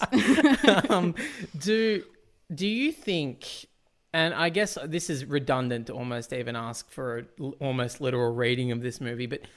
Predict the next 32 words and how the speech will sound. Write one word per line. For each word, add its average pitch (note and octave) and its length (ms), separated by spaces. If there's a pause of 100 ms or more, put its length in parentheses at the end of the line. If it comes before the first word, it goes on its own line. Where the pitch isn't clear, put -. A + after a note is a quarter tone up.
(380)
do F3 100
you B3 240
think F3 400
that - 640 (920)
Nicole's D3+ 520
character A#2+ 720 (1200)
was C3 400
aware B2 480
of C3 120
all C3 180
this B2+ 200
stuff - 680
beforehand D3 1160
or B2+ 380
was B2 220
a - 60
part C#3 460
of D#3 120
it D#3+ 260
in C#3+ 220
some C#3 580 (100)
way D3 540
in C#3+ 300
the C3+ 60
past, D3 600
and C3 160
that's C3+ 220
why C3+ 300
her C#3 160
dreams C3 580
have C3 120
been B2+ 360